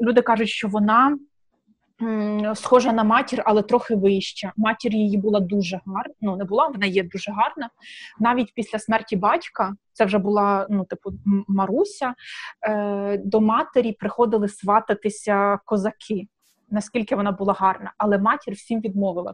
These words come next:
тому що любила тільки батька. Е, Маруся йде, і люди кажуть, що, е, іде на смерть, а так би і зняв шапку. Убивниця,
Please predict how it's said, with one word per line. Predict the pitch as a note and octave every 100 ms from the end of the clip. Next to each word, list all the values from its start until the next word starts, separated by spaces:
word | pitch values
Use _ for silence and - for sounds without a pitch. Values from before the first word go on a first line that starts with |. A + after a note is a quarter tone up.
| -
тому | F#3
що | - G3
любила | F#3 A3+ A3
тільки | - F#3+ -
батька. | F#3 F#3 - - A3 _ _ _ - - - - -
Е, | G#3 G3+ G3+ G3
Маруся | A3 A3+ C#4+ - B3
йде, | G3 G3 G3+ E4+ - _ - _ -
і | G#3
люди | A#3 A#3
кажуть, | A3 A3+ A3 G#3+
що, | - - - A3 G#3+ G#3 G#3 - G#3+
е, | G#3 G3+ G3+ G3+ -
іде | A3 F3+ A3+
на | G#3+
смерть, | G#3 - G#3 G#3+ D#4+ - - - _ _ _ _
а | -
так | - - A#3 A#3+ A3
би |
і | A3 A3
зняв | G3 G3 G#3 G#3
шапку. | - A3 F3+ F3+ - - G#3+ - _ _ - - -
Убивниця, | A#3 F#3+ G#3 C4+ E4+ D#4 G#3+ - - G3